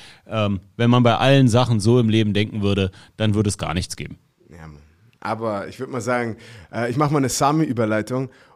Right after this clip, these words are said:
Speaker 2: Und, äh, <laughs> im ersten Spiel, <laughs> mach du die Überleitung, du bist besser damit.
Speaker 1: Ich mach die Überleitung.
Speaker 2: Okay.
Speaker 1: Die,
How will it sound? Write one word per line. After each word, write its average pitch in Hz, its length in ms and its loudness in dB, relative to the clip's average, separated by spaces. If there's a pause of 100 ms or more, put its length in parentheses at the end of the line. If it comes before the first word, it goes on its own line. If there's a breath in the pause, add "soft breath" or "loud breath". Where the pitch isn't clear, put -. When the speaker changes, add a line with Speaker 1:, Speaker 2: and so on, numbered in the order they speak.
(100)
Speaker 2:
Und, 160 460 4 (120)
äh, 127 460 2 (400)
<laughs> 480 800 6
im 226 160 8
ersten 202 460 2
Spiel, 165 600 2
<laughs> - 1600 -8
mach 170 140 2
du 247 140 2
die 226 100 2
Überleitung, 170 560 4
du 175 100 -6
bist 160 160 -4
besser 151 260 4
damit. 123 140 2
Speaker 1:
Ich - 40 0
mach 170 120 4
die 156 100 4
Überleitung. 110 560 4
Speaker 2:
Okay. - 100 -14 (140 loud breath)
Speaker 1:
Die, 147 340 4